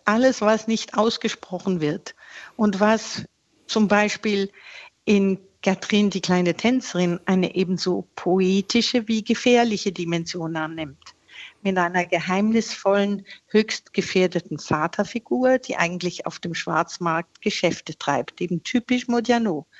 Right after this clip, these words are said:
Bei Jean-Jacques Sampé ist das Auslassen, das nur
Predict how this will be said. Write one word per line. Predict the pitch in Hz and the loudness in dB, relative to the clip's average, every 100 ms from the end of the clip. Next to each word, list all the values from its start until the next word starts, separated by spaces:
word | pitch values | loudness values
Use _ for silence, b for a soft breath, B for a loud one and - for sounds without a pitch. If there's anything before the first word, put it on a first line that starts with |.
| B B B - | B B B 0
Bei | 185 | 2
Jean-Jacques | 190 202 190 202 202 - 170 | 4 2 4 2 0 -4 -6
Sampé | 160 - 240 294 | -6 2 2 4
ist | - 247 | 2 0
das | 226 - | -2 -4
Auslassen, | 170 190 214 233 262 - 269 254 | -2 -2 -4 -2 -2 -2 -4 0
das | 180 - | -2 0
nur | 180 | -4